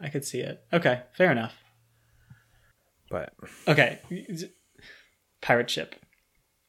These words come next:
Speaker 1: They're, they're on this mission, right? And they, there's, there's one ship they're targeting, and there's a guard ship for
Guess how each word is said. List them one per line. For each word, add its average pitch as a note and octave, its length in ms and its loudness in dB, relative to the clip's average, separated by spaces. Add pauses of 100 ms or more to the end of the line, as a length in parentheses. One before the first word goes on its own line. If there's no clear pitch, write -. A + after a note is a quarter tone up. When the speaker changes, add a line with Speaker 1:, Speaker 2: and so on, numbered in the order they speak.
(440)
Speaker 1:
They're, C#3+ 220 4
they're C#3 200 6
on C3+ 120 4
this B2 160 2
mission, B2 420 -6 (1200)
right? B2 360 4 (840)
And C3 260 4
they, A#2+ 800 4 (320)
there's, E3+ 600 0 (440)
there's A#2+ 240 4
one D#3+ 680 4 (420)
ship - 380 2
they're B2 140 4
targeting, A#2 640 0 (800)
and C3 100 -2
there's A2+ 120 0
a A#2 60 4
guard A2+ 380 2
ship - 260 -6
for - 240 -16